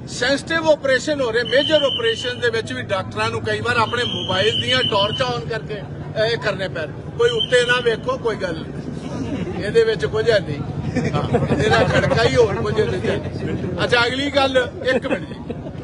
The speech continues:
ਅਗਲੀ ਐਜੂਕੇਸ਼ਨ ਦੀ ਵੇਖੋ, ਮੈਂ ਤੁਹਾਨੂੰ ਦੱਸਣਾ ਚਾਹੁੰਦਾ, ਮੈਂ ਦੋ ਵਾਰ ਸਵਾਲ ਕੀਤੇ ਨੇ ਇਹਨਾਂ ਦੇ ਸਾਰਿਆਂ ਨੂੰ, ਪੜ੍ਹੇ ਲਿਖੇ ਮੰਤਰੀ ਹਰਜੋਤ ਸਿੰਘ ਬੈਂਸ ਜੀ ਨੂੰ। ਤੁਹਾਨੂੰ ਮੈਂ ਦੱਸਣਾ ਚਾਹੁੰਦਾ, ਚੌਂਹਠ ਗਵਰਨਮੈਂਟ, ਮੈਂ ਟੋਟਲ ਪੁੱਛਿਆ ਕਿ ਮੈਨੂੰ ਗਵਰਨਮੈਂਟ ਕਾਲਜਾਂ ਦੀ ਲਿਸਟ ਦਿਓ ਕਿੰਨੀ ਹੈ,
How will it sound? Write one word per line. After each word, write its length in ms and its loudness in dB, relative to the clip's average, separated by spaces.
ਅਗਲੀ 240 2
ਐਜੂਕੇਸ਼ਨ 600 2
ਦੀ 100 -4
ਵੇਖੋ, 260 2
ਮੈਂ 140 2
ਤੁਹਾਨੂੰ 300 0
ਦੱਸਣਾ 340 -2
ਚਾਹੁੰਦਾ, 280 -4
ਮੈਂ 180 2
ਦੋ 220 6
ਵਾਰ 180 4
ਸਵਾਲ 380 2
ਕੀਤੇ 400 -8
ਨੇ 120 -10
ਇਹਨਾਂ 280 0
ਦੇ 120 2
ਸਾਰਿਆਂ 380 0
ਨੂੰ, 140 -4
ਪੜ੍ਹੇ 240 4
ਲਿਖੇ 280 -2
ਮੰਤਰੀ 420 -4
ਹਰਜੋਤ 320 -2
ਸਿੰਘ 200 -8
ਬੈਂਸ 240 -4
ਜੀ 160 -8
ਨੂੰ। 520 -10
ਤੁਹਾਨੂੰ 220 -2
ਮੈਂ 120 2
ਦੱਸਣਾ 380 2
ਚਾਹੁੰਦਾ, 400 2
ਚੌਂਹਠ 460 4
ਗਵਰਨਮੈਂਟ, 300 0
ਮੈਂ 200 0
ਟੋਟਲ 340 -2
ਪੁੱਛਿਆ 400 0
ਕਿ 120 -4
ਮੈਨੂੰ 300 -4
ਗਵਰਨਮੈਂਟ 300 0
ਕਾਲਜਾਂ 460 0
ਦੀ 100 -8
ਲਿਸਟ 260 -6
ਦਿਓ 140 4
ਕਿੰਨੀ 360 -6
ਹੈ, 60 -8